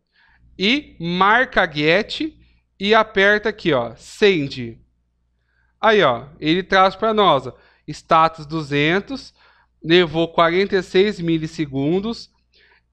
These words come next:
Aí, ó que legal, ele, ó, perceba que, ó, o hash, ele não trouxe agora com aquele problema de acento. Ele já traz do jeito que a aplicação vai enxergar.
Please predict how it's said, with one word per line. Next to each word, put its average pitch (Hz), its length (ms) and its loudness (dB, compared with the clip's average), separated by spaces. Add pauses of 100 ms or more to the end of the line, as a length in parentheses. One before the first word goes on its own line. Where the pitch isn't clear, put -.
(260)
Aí, 247 640 2
ó 180 160 -2
que 196 140 -2
legal, 151 480 4
ele, 180 260 0
ó, 131 260 2 (180)
perceba 208 560 0
que, 175 180 -4
ó, 131 300 2 (480)
o 147 160 -2
hash, 185 560 0 (180)
ele 165 220 2
não 208 160 2
trouxe 202 420 0
agora 170 580 2 (240)
com 170 120 2
aquele 170 320 0
problema 170 520 0
de 165 320 0
acento. 160 720 -2 (340)
Ele 160 200 -2
já 190 160 2
traz 180 380 2
do 202 160 -6
jeito 190 400 2
que 202 200 -2
a 196 60 6
aplicação 185 800 -2
vai 170 340 2 (440)
enxergar. 175 960 0